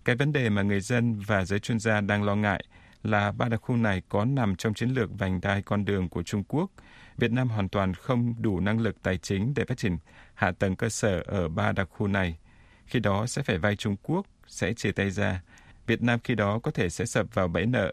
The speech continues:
như Sri Lanka, Maldives đang vấp phải. Lúc đó thì thật sự là tiến thoái lưỡng nan, quyền lợi và chủ quyền quốc gia bị đe dọa nghiêm trọng. Trung Quốc khi đó nắm đằng chuôi, Việt Nam không còn có thể tự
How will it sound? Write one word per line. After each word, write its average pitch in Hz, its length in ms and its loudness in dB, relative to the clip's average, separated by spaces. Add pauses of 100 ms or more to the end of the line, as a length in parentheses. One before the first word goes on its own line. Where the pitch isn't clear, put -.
(140)
như 110 220 0
Sri 107 340 -2
Lanka, 104 520 0
Maldives 101 600 0 (380)
đang 104 240 0
vấp 107 180 -2
phải. 87 260 0 (400)
Lúc 143 160 -2
đó 107 300 2
thì 117 100 -2
thật 104 200 -2
sự 95 240 -2
là 95 160 0
tiến 98 200 -2
thoái 101 180 0
lưỡng 107 220 0
nan, 107 240 2 (420)
quyền 104 160 2
lợi 87 200 2
và 98 120 0
chủ 101 180 -4
quyền 98 260 0
quốc 135 160 -4
gia 113 280 2
bị 98 160 -2
đe 95 120 0
dọa 98 140 0
nghiêm 95 180 0
trọng. 95 240 0 (400)
Trung 131 140 0
Quốc 175 160 -2
khi 139 80 -2
đó 107 260 2
nắm 110 320 0
đằng 101 180 2
chuôi, 107 500 0
Việt 101 180 -2
Nam 104 260 2 (340)
không 123 220 -2
còn 95 300 0
có 117 120 -4
thể 98 160 -2
tự 80 180 -4